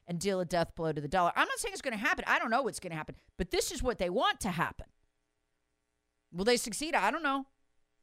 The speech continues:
Two more years, years of Joe, maybe. So what, the, what, what China's saying here to India, to Saudi Arabia,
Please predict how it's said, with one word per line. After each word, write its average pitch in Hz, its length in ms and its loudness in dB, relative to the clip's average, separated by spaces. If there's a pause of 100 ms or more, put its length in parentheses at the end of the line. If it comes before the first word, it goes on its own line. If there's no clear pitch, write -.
(140)
Two 302 120 0
more 339 120 4
years, 339 460 -2
years 254 280 0
of 196 60 -2
Joe, 285 260 4
maybe. 269 440 0 (540)
So 320 160 0
what, 403 180 0
the, 302 120 -6
what, 302 220 2
what 262 200 2
China's 403 320 -2
saying 311 220 -2
here 254 140 2
to 240 160 -6
India, 254 560 2 (200)
to 220 80 -10
Saudi 247 340 2
Arabia, 220 680 2